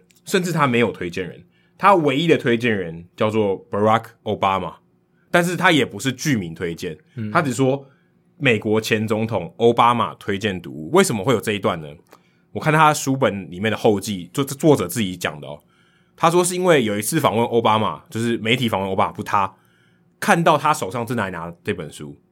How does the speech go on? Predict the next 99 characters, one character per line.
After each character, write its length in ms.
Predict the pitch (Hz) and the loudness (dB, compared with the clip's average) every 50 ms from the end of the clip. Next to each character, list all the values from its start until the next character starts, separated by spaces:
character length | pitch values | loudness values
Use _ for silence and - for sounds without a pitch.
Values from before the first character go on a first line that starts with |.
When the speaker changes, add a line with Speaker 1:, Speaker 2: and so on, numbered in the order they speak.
| _ _ | _ _
Speaker 1:
所 140 | - - 110 | -4 -2 0
以 180 | 104 104 - _ - | 0 -2 -4 _ -6
人 100 | 110 104 | -2 0
家 140 | 113 110 113 | 2 4 4
认 100 | 113 104 | 2 2
为 100 | 92 85 | 0 -6
是 80 | 90 104 | -8 -8
奥 120 | 90 98 | -6 -4
巴 160 | 90 95 90 | -4 -4 -4
马 140 | 87 82 76 | -4 -6 -10
推 180 | - - 78 69 | -12 -14 -16 -14
荐。 180 | - 69 60 - _ - | -14 -16 -20 -20 _ -4
Speaker 2:
哦， 140 | - 170 143 | -2 0 2
就 100 | - 226 | 4 4
这 100 | 180 240 | 6 8
样 120 | 214 175 | 6 6
说 160 | 160 - 190 | 6 6 6
他 100 | 160 180 | 8 8
推 180 | 190 147 185 175 | 8 8 6 6
荐 160 | 170 190 160 | 6 6 6
哦， 160 | 127 117 110 | 4 4 2
也 120 | 110 117 113 | 2 0 2
太 180 | - 214 202 | 4 6 6
Speaker 1:
但 140 | 175 151 - - - | 6 4 0 -2 -2
他， 100 | - 254 | 0 0
Speaker 2:
武 60 | 247 | 2
断 180 | 123 147 170 139 | 4 4 4 4
了 60 | 123 | 4
吧？ 220 | 110 104 107 107 117 | 0 -4 -4 -4 2
Speaker 1:
对， 160 | - 214 - - - 135 139 | 2 2 2 2 0 0 0
但 140 | - 202 202 | 2 2 2
是 80 | - - | 2 4
他 120 | 202 185 | 2 2
就， 240 | 160 196 196 - - | 2 2 0 0 0
他 100 | - 202 | 2 2
有 80 | 160 | 2
在 80 | 120 120 | 4 2
看 140 | 139 139 135 | 2 2 2
那 60 | 131 | 0
本 120 | 120 107 90 | -2 -4 -4
书。 40 | 87 | -2
Speaker 2:
<laughs> 40 | 117 | 2
哦， 360 | 120 127 139 143 147 147 143 | 4 6 6 6 6 6 6
哦， 60 | 143 | 4
有 100 | 135 117 | 4 2
在 140 | 113 131 123 | 2 2 0
看 200 | - - 131 110 | 0 0 -2 -2
啊。 140 | 107 113 117 | -4 -6 -4
Speaker 1:
你 80 | 117 123 | 0 2
懂 120 | 127 131 | 4 6
我 40 | 135 | 6
意 40 | 135 | 4
思 60 | 123 | 4
吗？ 120 | 110 165 | 2 2
他， 120 | 185 165 - _ _ _ _ _ | 0 0 -4 _ _ _ _ _
Speaker 2:
但 120 | - 262 | 4 6
他 120 | 285 262 262 | 8 6 6
看 200 | 254 - 277 226 | 8 8 6 6
不 80 | 180 | 8
代 140 | 185 233 214 | 8 6 8
表 100 | 160 139 | 8 8
他 100 | 127 151 | 6 6
会 60 | 156 | 6
推 220 | 165 123 147 143 143 | 4 4 2 0 0
荐 180 | 139 151 139 | 2 0 0
嘛。 140 | 107 101 101 117 123 147 139 165 | 0 -2 -4 0 2 2 4 4
<laughs> 160 | 165 151 - 156 | 4 2 2 4
Speaker 1:
对， 0 | |
对， 240 | 165 165 160 156 156 | 4 6 8 8 8
对， 60 | 143 | 6
所 160 | 127 180 185 | 6 6 4
以 120 | 165 143 143 185 - - - - - - - _ _ _ | 4 4 2 -2 -6 -6 -6 -10 -12 -12 -14 _ _ _
我 140 | - 135 127 | -4 -2 2
觉 100 | 131 147 | 4 6
得 80 | 151 139 | 6 6
也 100 | 127 135 | 6 4
很 140 | 143 107 | 2 0
妙。 340 | 92 98 113 113 110 110 - - | -2 -2 -2 -2 -2 -4 -8 -6
Speaker 2:
嗯。 60 | 127 117 | 0 2
Speaker 1:
但 100 | 165 175 | 2 2
是 140 | 185 180 170 - - - | 2 0 -6 -10 -4 0
中 160 | - 160 170 | 2 4 4
文 120 | 156 131 | 4 4
有 80 | 120 120 | 2 2
把 120 | 117 117 | 2 2
它 100 | 127 135 | 2 2
写 240 | 127 - 104 95 92 85 - | 0 0 -4 -8 -10 -12 -10
美 200 | 110 123 113 113 | -6 -4 -4 -2
国 180 | 101 113 117 120 | 0 0 0 0
前 220 | 117 - 127 117 | 0 0 -2 -2
总 180 | 113 107 113 110 | -2 -2 -2 -2
统 180 | 110 104 95 - | -2 -4 -4 -4
奥 140 | - 107 107 | -4 -2 0
巴 160 | 107 104 104 | 2 2 2
马 160 | 107 104 90 85 | 2 0 -2 -4
推 180 | 85 98 92 | -4 -6 -6
荐 180 | 90 101 92 92 | -6 -6 -8 -8
读 120 | 82 78 | -10 -14
物， 240 | - - 143 143 - | -16 -16 -18 -20 -20